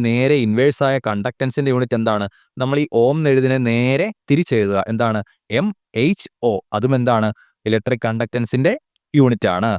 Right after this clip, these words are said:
അപ്പം നമുക്ക് ഒന്നുകൂടെ നോക്കാം. കപ്പാസിറ്റൻസിന്റെ എസ് ഐ യൂണിറ്റ് എന്താണ്? അത് farad ആണ്. നിങ്ങൾ ഈ പറയുന്നതെല്ലാം നോട്ട് ചെയ്ത് വെച്ചോണം. കപ്പാസിറ്റൻസിന്റെ എസ് ഐ യൂണിറ്റ് എന്താണ്? അത് farad ആണ്. റിയാക്ടൻസിന്റെ എസ് ഐ യൂണിറ്റ് എന്താണ്? അത് ഓം ആണ്.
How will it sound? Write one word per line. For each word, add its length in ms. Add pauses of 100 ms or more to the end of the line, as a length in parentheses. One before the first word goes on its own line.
(280)
അപ്പം 180
നമുക്ക് 200
ഒന്നുകൂടെ 240
നോക്കാം. 380 (440)
കപ്പാസിറ്റൻസിന്റെ 840
എസ് 180
ഐ 60
യൂണിറ്റ് 280
എന്താണ്? 380 (320)
അത് 180 (320)
farad 400
ആണ്. 260
നിങ്ങൾ 180
ഈ 100
പറയുന്നതെല്ലാം 560
നോട്ട് 280
ചെയ്ത് 140
വെച്ചോണം. 420
കപ്പാസിറ്റൻസിന്റെ 800
എസ് 160
ഐ 40
യൂണിറ്റ് 240
എന്താണ്? 360 (300)
അത് 160
farad 440
ആണ്. 220 (340)
റിയാക്ടൻസിന്റെ 800
എസ് 140
ഐ 80
യൂണിറ്റ് 280
എന്താണ്? 360 (180)
അത് 160 (200)
ഓം 300
ആണ്. 200